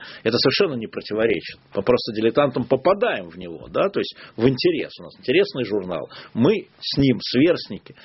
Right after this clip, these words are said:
Мы, Советские Союзе, учили историю с уха. Понимаешь, вот с уха учебники истории были, ну, пятый класс был хороший, шестой ничего, седьмой уже похуже,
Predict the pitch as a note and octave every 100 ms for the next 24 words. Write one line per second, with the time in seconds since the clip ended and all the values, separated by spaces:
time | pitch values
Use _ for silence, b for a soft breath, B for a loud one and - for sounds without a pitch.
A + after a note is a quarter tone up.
0 | B B A#2 G3+ - - B2+ C3+ F3+ -
1 | - A#2 G#2 - A#2+ E3 A3+ D#3 A#2+ A#2
2 | - D#3+ B2 A2+ - F#3 D3+ C3 - -
3 | G3 - - D2 - B B - A2 D#3+
4 | G3 G#2+ - - G3 - - - D#3+ D#3+
5 | C3+ B2 - F#3+ E3+ B2 D3+ D3+ B B
6 | B - D3+ C3+ - _ - B2 A#2 G#2
7 | G#2 G#2 A#2 A2+ D3+ A#3 - C3 C#3 -
8 | D#3 C3 A2 - G#3 C4 B3+ B - -
9 | C#3+ G3+ F#3+ A2+ - C#3 - F2 -